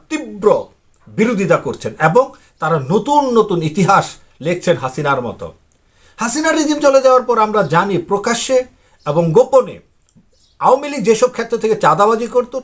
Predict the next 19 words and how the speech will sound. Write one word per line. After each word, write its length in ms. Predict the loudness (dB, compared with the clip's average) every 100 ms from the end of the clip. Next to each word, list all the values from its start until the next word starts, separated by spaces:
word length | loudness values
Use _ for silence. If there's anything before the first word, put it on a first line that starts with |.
| -6
তার 100 | -6 -6
প্রত্যেকটা 560 | -16 -16 -16 -12 -2 -2
স্থানই 340 | 0 -2 0
দখল 340 | 0 2 0 0
করে 240 | -4 -2
নিয়েছেন 420 | -2 -4 -2 -4 -6 _ _ _ _ _
বিএনপি। 600 | -6 0 0 0 -6 -18 -20 -20 _ _ _ _ _ -4
এবং 260 | 0 2
তারা 200 | 2 2
নির্বাচন, 540 | 2 -2 0 -2 -2 -10
নির্বাচন 420 | -2 0 0 0
গান 280 | 0 0 0
করার 200 | 0 2
মাধ্যমে 480 | 0 0 -2 -4 -4
এটা 180 | -4
জাতির 400 | 0 0 0 -4
কাছে 220 | -6 -4 -2
সুস্পষ্ট 640 | 2 2 2 0 -2 0
হয়েছে 500 | 0 0 -2 -12